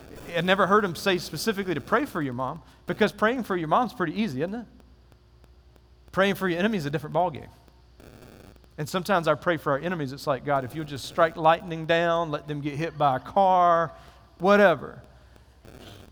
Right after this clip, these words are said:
But no, when you read "Pray for your enemies," Jesus said, "Pray for them, pray the things that you want in your life, pray in their life." It's a much harder prayer, isn't it? Because what God wants us to understand is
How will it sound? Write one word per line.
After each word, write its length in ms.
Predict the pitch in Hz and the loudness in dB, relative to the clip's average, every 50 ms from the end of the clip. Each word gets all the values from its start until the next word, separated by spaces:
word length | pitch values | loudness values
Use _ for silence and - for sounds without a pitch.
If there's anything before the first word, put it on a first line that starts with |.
| - _ | -10 _
But 100 | 175 208 | -2 2
no, 240 | 208 208 190 202 - - - - - - - 240 | 2 2 0 -2 -6 -14 -20 -20 -20 -18 -10 -6
when 140 | 185 190 | -4 -2
you 100 | 185 180 | -2 0
read 220 | 180 208 233 233 - | 0 0 0 0 0
"Pray 160 | - 214 202 | 0 0 0
for 120 | - 185 | 0 -2
your 100 | 180 190 | -4 -2
enemies," 260 | 190 208 208 180 165 143 | -2 -2 -2 -2 -4 -4
Jesus 240 | 165 190 196 170 | -6 -8 -8 -8
said, 140 | - 180 156 | -8 -10 -4
"Pray 180 | - - 190 196 | 0 2 2 2
for 140 | 202 196 180 | 0 -2 -4
them, 280 | 180 185 170 170 175 - | -4 -4 -4 -6 -10 -16
pray 300 | - - 196 208 214 220 | 0 2 2 4 4 0
the 100 | 208 165 | -4 -8
things 320 | 156 - - 196 185 175 147 | -10 -4 -4 -4 -4 -4 -6
that 140 | 156 165 170 | -8 -8 -6
you 120 | 175 185 | -4 -2
want 180 | 185 185 160 156 | -2 -2 -2 -2
in 60 | 156 | -4
your 100 | 160 160 | -2 0
life, 260 | 156 147 135 135 - | 2 2 2 0 -2
pray 140 | - 160 151 | -2 -2 -2
in 80 | 139 | -2
their 120 | 135 139 131 | -4 -4 -6
life." 360 | 123 110 104 - - - - - - - - _ _ _ _ - _ _ | -6 -8 -10 -12 -18 -20 -20 -20 -20 -20 -20 _ _ _ _ -20 _ _
It's 100 | - - | -12 -8
a 40 | 151 | -6
much 160 | 151 151 - | -6 -6 0
harder 220 | 151 147 139 131 | 0 0 0 0
prayer, 260 | 131 - 151 135 123 | -2 -4 -4 -2 -2
isn't 120 | 117 113 117 | -4 -6 -10
it? 80 | - - - - - - - - _ _ _ - _ _ _ - - - - - _ _ - _ - _ _ - _ - - - - _ - _ _ - - _ _ - | -16 -20 -20 -20 -20 -20 -20 -20 _ _ _ -20 _ _ _ -20 -20 -20 -20 -20 _ _ -20 _ -20 _ _ -20 _ -20 -20 -20 -20 _ -20 _ _ -20 -20 _ _ -12
Because 280 | 147 - 180 160 127 - - - - _ - _ _ - - - _ _ - | -4 -2 -2 -4 -4 -8 -16 -20 -20 _ -20 _ _ -20 -20 -20 _ _ -6
what 180 | - 175 185 175 | -4 -4 -2 4
God 300 | 156 175 175 180 175 165 - - - - - - - - - - _ _ _ _ _ | 6 6 6 6 4 2 -4 -14 -20 -20 -20 -20 -20 -20 -20 -20 _ _ _ _ _
wants 280 | - 175 185 185 165 - | 0 2 2 2 2 -2
us 140 | 175 151 - | -6 -2 0
to 80 | 180 | 0
understand 520 | 160 160 151 135 - - 220 220 202 165 139 | 0 0 -4 -4 -2 -2 0 2 0 0 -2
is 300 | 123 123 - - - | -6 -10 -14 -18 -20